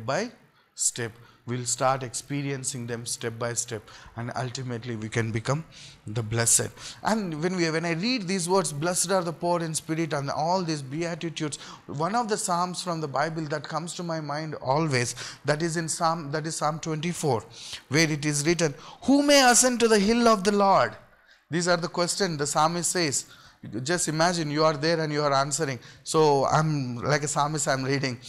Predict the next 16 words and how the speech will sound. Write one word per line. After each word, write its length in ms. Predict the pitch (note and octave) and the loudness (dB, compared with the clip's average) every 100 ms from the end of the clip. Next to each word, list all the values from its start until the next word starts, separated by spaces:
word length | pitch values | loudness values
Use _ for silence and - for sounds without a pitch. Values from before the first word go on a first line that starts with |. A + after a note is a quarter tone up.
| - - | -14 0
Okay. 320 | B2+ C3+ E3+ E3+ - - | 0 6 4 4 -10 0
"Who 160 | C#4 | 2
may 240 | C#4 C4 A#3 | 4 6 6
ascend 320 | - A#3+ A3+ | 4 0 2
to 80 | A3 | 4
the 100 | G#3 | 6
hill 300 | G3+ A3 A3 | 6 8 6
of 160 | G3 | 6
the 80 | G3+ | 6
Lord? 400 | G3+ G3 F3+ A#2+ - - - - _ - - | 6 8 6 4 -4 -18 -20 -20 _ -20 4
Or 120 | G#3 | 6
who 260 | G3+ F3+ C#4 | 6 4 6
may 200 | C4+ B3 | 6 6
stand 540 | - A3+ A3+ A#3+ A3 | 6 6 8 8 6
in, 300 | G#3 G#3 F#3 - - - | 4 2 0 -6 -18 -2
in, 200 | F3 F3+ | 2 2